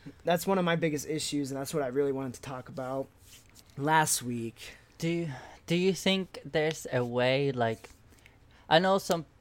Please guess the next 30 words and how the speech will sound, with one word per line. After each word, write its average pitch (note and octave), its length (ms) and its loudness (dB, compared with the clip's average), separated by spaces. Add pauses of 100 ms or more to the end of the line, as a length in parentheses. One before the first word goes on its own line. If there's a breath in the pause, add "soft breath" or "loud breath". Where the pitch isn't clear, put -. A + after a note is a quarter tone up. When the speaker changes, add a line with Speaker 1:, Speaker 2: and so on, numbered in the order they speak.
(140)
Speaker 2:
I, D3 240 2
I - 20 4
know F3 180 4
a E3 40 4
lot D3+ 180 4
of C#3+ 80 -4
people C#3+ 280 -2
think, C#3 280 -4
you E3 60 -4
know, C#3+ 200 0
vote, D#3 420 4 (100)
vote D#3 500 6
with D3+ 200 2
your C#3 160 2
wallet, B2+ 580 6
you B2 120 2
know, A2 180 0
don't B2+ 260 2
buy D#3 280 10
the D3 120 2
game. B2+ 480 2 (600 soft breath)
Um, A2+ 560 2 (120)
do C#3+ 80 0
you E3 120 -2
think E3+ 400 -2
that C3+ 680 8 (120)
would, B2 540 0 (200)
um, G#2 720 -2 (1080)
would B2 280 2 (180)
help? - 680 2